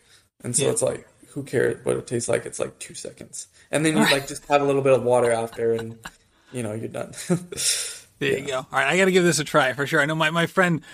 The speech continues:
Speaker 2: Finn Melanson, who does the Single Track podcast, actually has the ads for, uh, for, for the ketone ester, so I gotta give it a try.
Speaker 1: Yeah, I use,
Speaker 2: Of
Speaker 1: I
Speaker 2: course,
Speaker 1: use,
Speaker 2: I think,
Speaker 1: I use
Speaker 2: I think
Speaker 1: the,
Speaker 2: my
Speaker 1: the
Speaker 2: training has a
Speaker 1: ketone
Speaker 2: lot more needs than just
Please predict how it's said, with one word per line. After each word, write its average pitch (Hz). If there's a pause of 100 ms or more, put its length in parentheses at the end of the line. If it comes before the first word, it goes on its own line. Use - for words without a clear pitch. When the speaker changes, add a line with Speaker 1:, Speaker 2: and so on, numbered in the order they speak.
(180)
Speaker 2:
Finn 196
Melanson, 180
who 165
does 160
the 156
Single 165
Track 143
podcast, 127
actually 135
has 127
the 135
ads 131
for, 127
uh, 110
for, 120
for 131
the 127
ketone 131
ester, 123
so 127
I 127
gotta 131
give 131
it 127
a 120
try. 131
Speaker 1:
Yeah, -
I -
use, 190
Speaker 2:
Of -
Speaker 1:
I 180
Speaker 2:
course, 196
Speaker 1:
use, -
Speaker 2:
I 185
think, 175
Speaker 1:
I 202
use 220
Speaker 2:
I -
think 220
Speaker 1:
the, 277
Speaker 2:
my 269
Speaker 1:
the -
Speaker 2:
training 226
has 269
a -
Speaker 1:
ketone 165
Speaker 2:
lot 180
more 170
needs 151
than 143
just 147